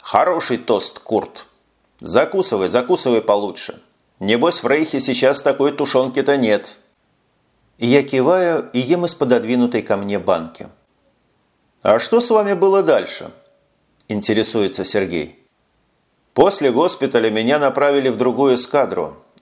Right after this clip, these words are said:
и к Нибелунгам я уже не попал». «Ваше счастье!» хмуро улыбается Андрей. «Примерно через год под Белгородом молнии схлестнулись, наконец, с Нибелунгами насмерть.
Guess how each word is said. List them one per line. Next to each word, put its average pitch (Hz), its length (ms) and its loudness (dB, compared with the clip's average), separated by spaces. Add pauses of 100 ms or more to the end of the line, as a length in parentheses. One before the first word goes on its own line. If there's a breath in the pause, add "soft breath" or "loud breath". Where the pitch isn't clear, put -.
и 120 200 4
к - 120 -14
Нибелунгам 123 680 0
я 101 180 2
уже 107 200 0
не 110 100 -2
попал». 101 600 -2 (840)
«Ваше 113 480 2
счастье!» 127 800 0 (840)
хмуро 117 360 0
улыбается 107 640 0
Андрей. 95 460 -8 (800)
«Примерно 127 540 2
через 120 360 -2
год 131 360 0
под 101 180 0
Белгородом 104 680 0 (180)
молнии 123 540 0
схлестнулись, 120 640 0
наконец, 117 500 -2
с - 40 -6
Нибелунгами 117 680 0
насмерть. 110 720 -4